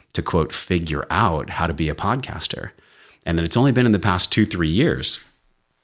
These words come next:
I've been seven years of podcasting now, that I've really felt the momentum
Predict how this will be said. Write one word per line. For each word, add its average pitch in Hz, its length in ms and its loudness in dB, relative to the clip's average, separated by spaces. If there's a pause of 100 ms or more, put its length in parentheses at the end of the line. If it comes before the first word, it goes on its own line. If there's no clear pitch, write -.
(240)
I've 85 100 -2
been 92 140 -2
seven 87 320 4
years 87 160 2
of 78 60 -2
podcasting 90 580 -4
now, - 200 -4
that 80 140 -2
I've 82 360 -2
really 101 360 4
felt 82 380 -4
the 85 80 -6
momentum 80 640 -4